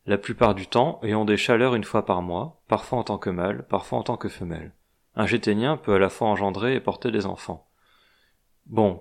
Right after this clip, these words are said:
que cette invention vous paraisse singulière, perverse ou fascinante, vous n'avez certainement pas besoin d'avoir un grand esprit scientifique pour la saisir, ou pour suivre ses implications dans le roman.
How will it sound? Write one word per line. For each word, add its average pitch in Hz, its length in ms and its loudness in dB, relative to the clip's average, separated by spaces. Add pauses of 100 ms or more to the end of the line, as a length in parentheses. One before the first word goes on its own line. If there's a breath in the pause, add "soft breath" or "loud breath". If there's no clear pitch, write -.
que 120 100 0
cette - 220 0
invention 127 580 0
vous 110 160 -10
paraisse 123 360 2
singulière, 104 640 2
perverse 98 460 0
ou 90 60 -12
fascinante, - 720 -6 (320)
vous 110 120 -4
n'avez 101 260 2
certainement 110 540 -2
pas 98 160 2
besoin 95 380 -2
d'avoir 101 300 2
un 90 80 4
grand 120 300 -2
esprit 107 320 -4
scientifique - 640 -6
pour 98 120 4
la 92 100 6
saisir, 104 540 -4 (580 loud breath)
ou 107 80 -2
pour 101 180 0
suivre 139 300 -2
ses 101 220 -2
implications 104 580 -2
dans 107 100 2
le 104 60 2
roman. 95 420 -2